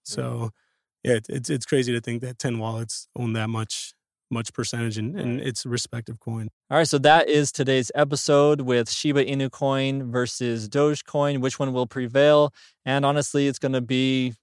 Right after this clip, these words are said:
Speaker 2: who knows? <laughs> We don't, we, nobody is gonna be able to know for
Speaker 1: Because
Speaker 2: sure.
Speaker 1: no one has a crystal ball that can
Speaker 2: Yeah.
Speaker 1: predict the future. But like I said,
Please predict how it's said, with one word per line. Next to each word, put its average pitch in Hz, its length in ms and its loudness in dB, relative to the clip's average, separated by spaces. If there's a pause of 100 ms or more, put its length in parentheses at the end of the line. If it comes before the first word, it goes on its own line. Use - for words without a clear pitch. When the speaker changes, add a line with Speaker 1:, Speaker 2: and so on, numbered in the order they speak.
(240)
Speaker 2:
who 135 100 2
knows? 143 400 6
<laughs> 190 60 6
We 156 100 10
don't, 151 200 8
we, 151 100 8
nobody 151 400 8
is 127 180 0
gonna 135 160 4
be 139 140 6
able 135 140 8
to 127 100 2
know 131 160 4
for - 60 -6
Speaker 1:
Because 135 120 2
Speaker 2:
sure. 139 60 4
Speaker 1:
no 143 120 8
one 156 160 8
has 139 180 4
a 131 40 -2
crystal 135 360 0
ball 131 260 4
that 120 100 0
can 127 80 0
Speaker 2:
Yeah. 117 320 4 (240)
Speaker 1:
predict 131 320 2
the 135 80 -2
future. 131 400 -6
But 127 240 -4 (320)
like 123 140 0
I 123 80 4
said, 117 320 -2